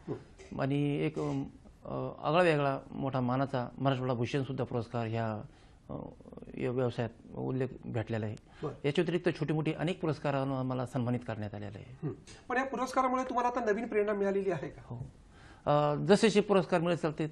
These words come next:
Speaker 2: तस तशी एक प्रकारची आपल्यावर जबाबदारीच वाढते.
Speaker 1: हं.
Speaker 2: अ, त्याच्यामुळं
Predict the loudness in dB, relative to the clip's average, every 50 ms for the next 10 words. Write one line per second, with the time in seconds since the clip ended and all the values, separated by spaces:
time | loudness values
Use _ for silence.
0 | -2 -2 -2 0 0 0 0 2 0 0 0 0 -2 -2 0 0 -2 0 0 -2
1 | -2 -2 -4 -6 -6 -8 -6 -2 -2 -2 0 0 -2 2 2 2 4 6 6 6
2 | 6 6 4 2 2 2 0 -4 -4 -4 -8 -10 -4 -4 -4 -4 -4 -12 -16 -20
3 | -20 -8 -2 0 0 0 0 -2 -2 -2 -2 0 0 0 0 2 0 0 0 -2
4 | -4